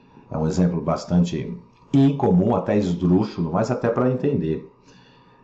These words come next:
E aí é um conhecimento textual. E por último, conhecimento de mundo. Queda da bolsa na Coreia derruba pregão em São Paulo.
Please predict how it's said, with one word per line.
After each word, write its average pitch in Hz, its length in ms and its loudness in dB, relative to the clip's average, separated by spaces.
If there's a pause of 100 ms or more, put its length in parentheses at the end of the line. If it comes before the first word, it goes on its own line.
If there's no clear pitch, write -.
E 95 120 2
aí 87 140 4
é 110 60 4
um 135 100 2
conhecimento 90 600 -2
textual. - 640 -4
E 254 160 2
por 277 160 2
último, 160 300 0
conhecimento 147 460 2
de 151 60 0
mundo. 139 360 2
Queda 143 300 2
da 117 120 0
bolsa 95 720 0
na 85 140 -4
Coreia 101 420 2
derruba 104 460 2
pregão 117 640 2
em 101 40 -2
São 95 220 -4
Paulo. 98 440 -2